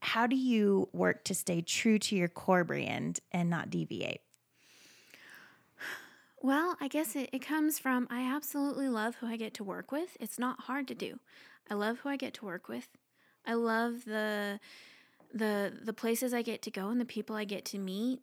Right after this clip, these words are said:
Speaker 2: And, you know, when you not deviate from, you know, there, my inbox is always constantly full of, "Well, will you take my family pictures?" Or, "Do you wanna do newborns?" And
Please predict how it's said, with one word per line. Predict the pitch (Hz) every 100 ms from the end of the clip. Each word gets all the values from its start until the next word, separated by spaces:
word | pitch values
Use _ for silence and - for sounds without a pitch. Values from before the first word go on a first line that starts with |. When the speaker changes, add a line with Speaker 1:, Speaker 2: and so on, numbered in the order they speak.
| _
Speaker 2:
And, | - 196 196 196 196 202 202 - _ _ _ - - -
you | 240
know, | 220 208 220 196
when | 233 247
you | 233 202
not | 208 135 240 233 226 196
deviate | 226 240 247 220 202
from, | - 214 214
you | 220
know, | 214
there, | 208 202 -
my | 180 175
inbox | 190 233 208 -
is | 196
always | 214 226 226
constantly | - 220 214 - 208
full | - 202
of, | 202
"Well, | 226
will | 226
you | 240
take | 233 - -
my | 190
family | - 262 254
pictures?" | 226 - - 185 208
Or, | 196
"Do | 196 - - - -
you |
wanna | 208 208
do | 226
newborns?" | 233 262 269 240 220 202 202 214 226
And | 208 190